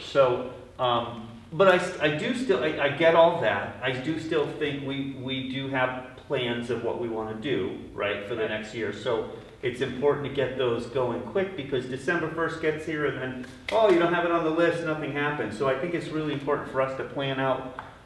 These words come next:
Speaker 1: our, our
Speaker 2: Uh, I
Speaker 1: plan
Speaker 2: agree.
Speaker 1: for next year, and whether it's doable or not is a different story.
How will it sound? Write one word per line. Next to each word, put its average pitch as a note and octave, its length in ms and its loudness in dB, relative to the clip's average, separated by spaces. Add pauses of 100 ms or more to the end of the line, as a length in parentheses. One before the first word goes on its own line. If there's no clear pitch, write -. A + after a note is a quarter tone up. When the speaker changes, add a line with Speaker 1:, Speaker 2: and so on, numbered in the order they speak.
(260)
Speaker 1:
our, A2 400 0
our A2 200 0
Speaker 2:
Uh, G2+ 120 -8
I - 20 -10 (100)
Speaker 1:
plan B2+ 300 -2
Speaker 2:
agree. - 100 -4
Speaker 1:
for F3 120 -2
next D3+ 340 -2
year, C3+ 380 0
and C3+ 220 0
whether D#3 300 4
it's - 160 -2
doable D3+ 360 2
or A2 220 4
not G#2 260 -4
is - 120 -6
a A#2 40 -4
different B2 340 -2
story. C3+ 400 0